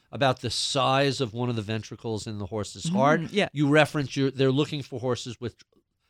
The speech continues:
Speaker 1: not metaphysical,
Speaker 2: Mm-hmm.
Speaker 1: that horse has heart, but genuine larger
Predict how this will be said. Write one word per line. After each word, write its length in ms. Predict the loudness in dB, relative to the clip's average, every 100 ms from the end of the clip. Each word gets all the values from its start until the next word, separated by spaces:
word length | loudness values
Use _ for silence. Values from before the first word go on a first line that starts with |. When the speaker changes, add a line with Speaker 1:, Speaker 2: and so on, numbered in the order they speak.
| _ -6
Speaker 1:
not 420 | 2 6 6 2 _ _ _
metaphysical, 760 | -12 -4 -2 -2 -6 -6 -6 -4
Speaker 2:
Mm-hmm. 100 | -2
Speaker 1:
that 140 | -4
horse 260 | -6 -10 -8
has 160 | -10 -8
heart, 360 | -2 -2 -2 _ _ _ _
but 220 | -4 -4 _ _ -20 -14
genuine 720 | -2 2 2 4 4 4 4
larger 760 | 2 2 6 6 4 2 2